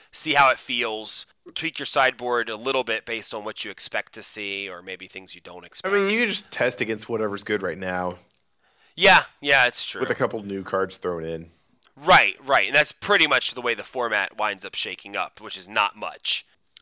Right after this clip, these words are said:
Speaker 2: I,
Speaker 1: Oh,
Speaker 2: I,
Speaker 1: just
Speaker 2: I do see four Feast of Dreams in your sideboard.
Speaker 1: Yes.
Speaker 2: Why?
Speaker 1: Why? 'Cause of Blue White Heroic. Blue White Hero-, I mean, there's a, there's a lot of decks that, that that's good against.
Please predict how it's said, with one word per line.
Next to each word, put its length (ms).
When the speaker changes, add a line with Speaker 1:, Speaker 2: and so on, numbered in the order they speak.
Speaker 2:
I, 100
Speaker 1:
Oh, 180
Speaker 2:
I, 60
Speaker 1:
just 160
Speaker 2:
I 80
do 260
see 240
four 380
Feast 460
of 100
Dreams 340
in 60
your 100
sideboard. 600
Speaker 1:
Yes. 500
Speaker 2:
Why? 360
Speaker 1:
Why? 640
'Cause 220
of 120
Blue 180
White 240
Heroic. 640
Blue 200
White 180
Hero-, 340
I 40
mean, 140
there's 260
a, 80
there's 320
a 60
lot 200
of 100
decks 240
that, 180
that 100
that's 220
good 160
against. 460